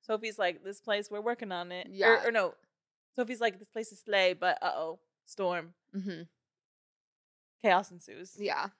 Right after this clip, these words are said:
Speaker 1: As always do. As there always is. And then we get a flashback back to Donna,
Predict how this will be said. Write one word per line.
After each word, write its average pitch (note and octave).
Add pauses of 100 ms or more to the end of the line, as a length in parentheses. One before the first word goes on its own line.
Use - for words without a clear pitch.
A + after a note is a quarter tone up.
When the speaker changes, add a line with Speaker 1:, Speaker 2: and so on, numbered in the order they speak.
(440)
Speaker 1:
As G3
always F#3
do. F3+ (680)
As F#3+ (120)
there F#3+
always F#3
is. F3 (280)
And A3+
then B3
we A#3+
get B3
a B3
flashback A3+ (180)
back C4+
to C#4
Donna, F#3